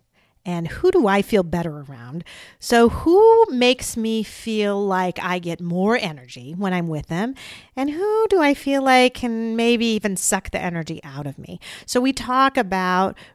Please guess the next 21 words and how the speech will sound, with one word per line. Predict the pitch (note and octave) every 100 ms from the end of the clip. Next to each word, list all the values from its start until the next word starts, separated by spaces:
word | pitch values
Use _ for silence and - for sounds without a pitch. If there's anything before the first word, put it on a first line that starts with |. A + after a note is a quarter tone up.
| -
really | C#4 C#4+ A#3
how | F#3 - C4
to | B3+
get | G3 G3
support | - - - - G#3 A#3
from | - - A3 A#3 A#3+ -
our | G#3 G#3+
family | G#3 A3+ G#3+ G#3+
and | G#3
loved | G3 G#3+
ones | C4 C#4 D#4 E4 - - -
and | - F4 B4 C5+
turning | - A4 G4+
to | - E4 E4 E4 D#4+
really | D#4 F#4 D#4
unexpected | B3 D4 - - B3+ - E4
people | - F3 - -
to | - F#3+
get | F#3+ G3 -
that | F3 -
support. | - - F#3+ -